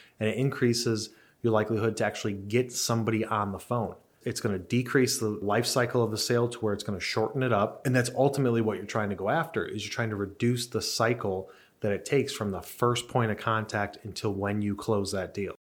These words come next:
So last thing we're gonna touch on is the preferred method of contact. Now, you can try and go after them on LinkedIn, and you can try and go after the circle of influence on LinkedIn. But there are times where people just aren't on there.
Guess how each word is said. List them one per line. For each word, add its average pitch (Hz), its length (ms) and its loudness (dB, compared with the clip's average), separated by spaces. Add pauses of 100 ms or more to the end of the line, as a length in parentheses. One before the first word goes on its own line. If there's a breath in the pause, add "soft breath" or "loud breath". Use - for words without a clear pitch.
(480)
So 120 160 0
last 135 280 8
thing 151 120 6
we're 135 100 6
gonna 131 100 4
touch 131 260 2
on 127 140 4
is 113 100 0
the 110 60 0
preferred 110 480 0
method 107 280 0
of 104 120 -6
contact. 95 500 -6
Now, 101 300 -2 (320 loud breath)
you 131 140 2
can 156 120 2
try 143 220 6
and 139 100 4
go 131 80 6
after 123 220 4
them 120 180 4
on 113 140 2
LinkedIn, 107 420 0
and 107 100 -6
you 104 80 -4
can 104 120 -2
try 110 240 2
and 110 80 0
go 110 100 4
after 104 240 2
the 98 100 -6
circle 107 340 -4
of 98 80 -4
influence 104 380 -4
on 98 140 -4
LinkedIn. 92 440 -10 (360 loud breath)
But 117 140 0
there 110 140 4
are 131 180 6
times 139 360 0
where 110 120 0
people 131 440 -2
just 113 280 -4
aren't 104 200 -2
on 113 280 -2
there. 85 200 -8